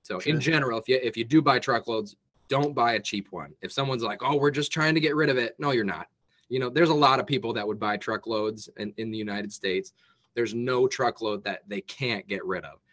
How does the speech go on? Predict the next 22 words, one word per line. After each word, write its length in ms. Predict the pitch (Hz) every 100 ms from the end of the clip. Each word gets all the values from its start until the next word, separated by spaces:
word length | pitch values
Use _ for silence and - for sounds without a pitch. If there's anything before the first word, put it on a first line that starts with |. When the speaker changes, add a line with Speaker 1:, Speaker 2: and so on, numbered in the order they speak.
| _
Speaker 1:
It's 80 | -
'cause 160 | - 117
it's 160 | 101 101
junk. 500 | 104 98 67 - _ _ _ _ 131
Speaker 2:
Right. 180 | 110
Speaker 1:
Um, 400 | 113 113 101 87 _ _ _ _ _ _ _
so 180 | - 123
if 80 | 135
you're 100 | 160
buying 320 | 151 151 147
closer 340 | - 135 135
to 80 | 123
the 80 | 107
nine 300 | 104 110 117
thousand 340 | 120 117 113
dollar 220 | 113 113 110
mark, 300 | 104 107 -
that's 160 | -
before 360 | 110 104 117 107
shipping. 460 | - 101 90 80
So 140 | 85 90
it's 140 | -